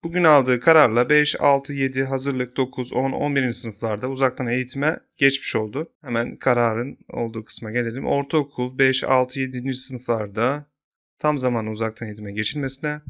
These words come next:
lise, hazırlık, dokuz, on, on birinci sınıflarda tam zamanlı uzaktan eğitime geçilmesine karar verildi. İstanbul'la ilgili yorum yapan arkadaşlar var. Halihazırda zaten bu sınıflarda uzaktan eğitime devam ediliyor İstanbul'da.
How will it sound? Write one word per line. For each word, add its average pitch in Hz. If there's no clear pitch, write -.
lise, 135
hazırlık, 135
dokuz, 131
on, 135
on 139
birinci 123
sınıflarda 110
tam 156
zamanlı 120
uzaktan 139
eğitime 135
geçilmesine 127
karar 139
verildi. 107
İstanbul'la 208
ilgili 165
yorum 135
yapan 120
arkadaşlar 107
var. 147
Halihazırda 185
zaten 175
bu 160
sınıflarda 147
uzaktan 156
eğitime 151
devam 156
ediliyor 110
İstanbul'da. 110